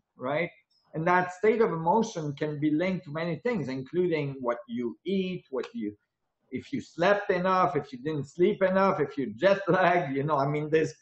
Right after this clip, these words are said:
all kinds of things. If you got cut off too many times on the highway on the way to work, or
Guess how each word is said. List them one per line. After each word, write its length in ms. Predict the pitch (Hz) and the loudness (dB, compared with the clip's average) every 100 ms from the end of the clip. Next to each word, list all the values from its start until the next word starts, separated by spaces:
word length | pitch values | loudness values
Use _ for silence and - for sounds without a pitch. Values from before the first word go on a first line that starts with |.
| - | 0
all 180 | 185 190 | 2 2
kinds 300 | 196 185 175 | 0 0 -4
of 120 | 143 | -2
things. 420 | 233 208 160 131 _ _ _ _ | -2 0 -4 -8 _ _ _ _
If 200 | 156 - | -6 -4
you 60 | 156 | 0
got 460 | 170 165 170 165 - - | 4 6 6 2 -2 -4
cut 140 | 185 175 | 2 6
off 300 | 185 180 - | 6 4 2
too 40 | 175 | -2
many 320 | 175 175 165 | -2 -2 0
times 320 | 175 180 170 | 2 2 2
on 160 | 165 160 | 0 2
the 80 | 151 | 2
highway 440 | 165 180 175 180 | 4 4 4 4
on 160 | 165 160 | 2 2
the 80 | |
way 240 | 151 160 156 | 4 4 2
to 80 | 135 | -2
work, 480 | 156 202 190 180 - | 4 6 6 2 -2
or 180 | 104 | -6